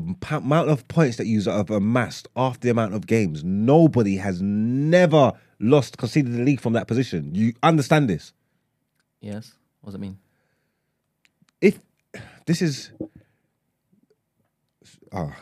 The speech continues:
Speaker 1: if you, you, you have to win it, man.
Speaker 2: Because of stats.
Speaker 1: All right, you know what?
Speaker 2: This is what you're telling me.
Speaker 1: You have to, man.
Speaker 2: Because of stats.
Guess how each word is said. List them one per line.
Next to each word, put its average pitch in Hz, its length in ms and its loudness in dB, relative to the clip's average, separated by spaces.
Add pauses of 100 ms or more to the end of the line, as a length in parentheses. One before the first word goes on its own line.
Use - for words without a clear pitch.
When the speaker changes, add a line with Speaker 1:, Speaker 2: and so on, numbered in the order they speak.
Speaker 1:
if 104 140 -4
you, 123 60 -2
you, 139 220 0
you 143 160 8
have 220 320 0
to 185 60 8
win 208 160 6
it, 156 120 2
man. 82 240 -6 (360)
Speaker 2:
Because 104 720 -12
of 98 180 -12
stats. - 400 -16 (540)
Speaker 1:
All 95 120 -6
right, 76 200 -8
you 82 60 -12
know 92 120 -8
what? 95 180 -8
Speaker 2:
This 123 100 -10
is 139 40 -6
what 127 100 -6
you're 120 40 -12
telling 98 200 -12
me. 92 80 -16 (400)
Speaker 1:
You 147 120 -2
have 214 260 0
to, 127 100 0
man. 78 260 -4 (100)
Speaker 2:
Because 113 120 -8
of 107 100 -12
stats. - 300 -18